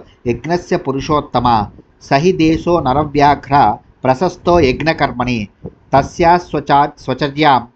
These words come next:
కాకుత్స దృఢధ్వనా మహారథః. అంశుమాన్ అకరోత్ తాత సగరస్య మతే స్థితః." హిమవంతుడను పర్వతరాజు శంకరునకు మామ. హిమవత్ పర్వతమునకు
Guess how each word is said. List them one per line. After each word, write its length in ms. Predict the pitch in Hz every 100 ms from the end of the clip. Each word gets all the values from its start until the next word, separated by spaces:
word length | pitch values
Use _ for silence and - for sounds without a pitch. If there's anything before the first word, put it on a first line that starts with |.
| _ -
కాకుత్స 460 | 135 - 156 -
దృఢధ్వనా 840 | 165 117 127 151 143 123 135 135 139
మహారథః. 840 | 113 123 131 120 107 107 113 107 - _ - -
అంశుమాన్ 600 | 120 147 175 160 160 175 - _ _ -
అకరోత్ 560 | 117 147 147 165 165 -
తాత 280 | 127 131 143
సగరస్య 800 | 147 131 127 156 143 - 139 110 - _ -
మతే 300 | 120 120 156
స్థితః." 640 | 156 - 120 120 120 113 101 - - _ _ _ -
హిమవంతుడను 680 | 127 147 175 175 180 165 160
పర్వతరాజు 920 | 151 135 127 147 160 147 143 165 220 - _ _ -
శంకరునకు 580 | 139 - 175 170 - -
మామ. 480 | 117 120 127 113 98 _ _ _ -
హిమవత్ 460 | 143 165 185 185 170
పర్వతమునకు 800 | 156 156 156 151 147 165 117